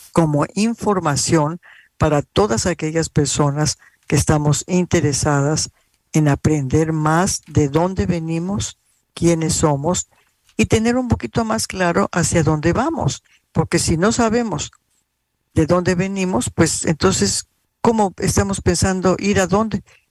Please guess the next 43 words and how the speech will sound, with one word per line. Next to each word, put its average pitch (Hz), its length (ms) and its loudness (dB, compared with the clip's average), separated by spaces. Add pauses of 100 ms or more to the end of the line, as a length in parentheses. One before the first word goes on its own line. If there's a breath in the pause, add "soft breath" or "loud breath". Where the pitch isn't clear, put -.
(200)
O 170 100 -2
sea, 180 200 2
si 165 140 -2
quieres 220 360 -2
tú 220 180 0 (160)
planear 170 480 0
un 180 160 -2
viaje 165 420 0
a 151 60 2
México, 175 540 -2 (500)
pues 117 120 2
tienes 170 300 0
que 175 100 0
ir 165 60 4
a 165 60 2
la 147 120 -2
aerolínea, 175 800 0
tienes 147 420 -2
que 143 240 2
hacer 139 300 2
todos 165 360 0
tus, 123 400 -6 (460)
pero, 180 220 2 (400)
pues, 156 160 -4
si 170 100 2
no 196 140 2
sabes 214 320 0
a 196 80 0
dónde 202 260 -2
vas, 208 340 -4 (640)
no 185 160 -2
sabes 202 260 0
ni 175 100 0
dónde 185 300 0
estás, 190 340 -2
ni 185 100 -8
quién 208 300 -2
eres, 226 220 -2
pues 165 160 -2
entonces 180 520 0
hay 185 200 2
mucha 180 300 -2
ignorancia. 156 540 0